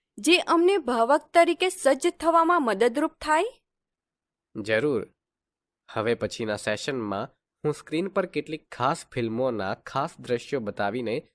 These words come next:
Speaker 2: સમજાવવાનો છું, જેથી તમને ખ્યાલ આવશે કે ફિલ્મો કેવી રીતે જોવી, સમજવી જોઈએ અને કઈ રીતે સજ્જ થવાય છે. તો મિત્રો, હું માનું છું કે ફિલ્મ નિર્માણ વિશેનું આપને પ્રાથમિક જ્ઞાન મળી ચૂક્યું હશે.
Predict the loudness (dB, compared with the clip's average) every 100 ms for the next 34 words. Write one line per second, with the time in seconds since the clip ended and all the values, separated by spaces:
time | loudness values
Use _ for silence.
0 | _ -10 -8 -6 -2 -2 -2 -4 -4 -8
1 | -10 -12 -12 _ _ _ _ _ _ -8
2 | -2 -2 -4 -4 -4 -4 -8 -10 -6 -2
3 | -4 -6 -8 -10 -10 _ _ -8 -8 -6
4 | -8 -4 -4 -4 -6 -4 -4 -6 -8 -4
5 | -4 -4 -6 -6 -6 -6 -8 -12 -8 -8
6 | -8 -10 -14 _ _ _ _ _ -4 -2
7 | -4 -4 -2 -2 -2 -6 -4 -4 -4 -6
8 | -4 -6 -8 -4 -4 -6 -8 -10 -10 _
9 | _ _ _ _ _ _ -4 -2 -2 -2
10 | -4 -4 -8 _ _ _ -2 0 0 0
11 | -2 -2 -6 -2 -2 -2 -4 -6 -4 -2
12 | 0 -2 -4 -6 -4 -4 -6 -6 -8 -4
13 | -8 -4 -8 -6 -8 -6 -6 -4 -4 -4
14 | -4 -4 -6 -12 -6 -6 -4 -6 -8 -12
15 | _